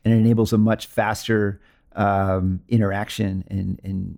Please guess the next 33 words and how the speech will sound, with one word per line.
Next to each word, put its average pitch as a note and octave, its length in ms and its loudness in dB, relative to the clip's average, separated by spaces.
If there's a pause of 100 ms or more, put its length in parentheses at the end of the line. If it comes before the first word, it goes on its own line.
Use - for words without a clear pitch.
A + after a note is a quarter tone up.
(100)
and F#2 280 -14
app-based G#2 600 -6
set G2 180 -2
of, F2 160 -6
suite F#2+ 260 -4
of F2+ 80 -6
interactions F2 540 -8
too - 180 -2
between - 320 -8
the E2+ 60 -6
consumers F2+ 500 -6
and F#2 120 -8
those F2 200 -14
motorcycle F2+ 480 -10
drivers. E2+ 440 -10
So, G2 260 -2 (360)
um, G2 400 0
it's, - 280 -12
it's G#2+ 180 -4
been B2+ 140 0
a A#2+ 40 4
great A#2+ 260 0
partnership, D3 560 0
and A#2+ 120 2
it's, - 340 -4
it G#2+ 180 0
is G#2+ 160 2
a G#2+ 40 -2
contactless G#2+ 920 -4
transaction, G#2+ 640 -2
but C3+ 140 0
not G#2+ 240 -2
using G2 420 -6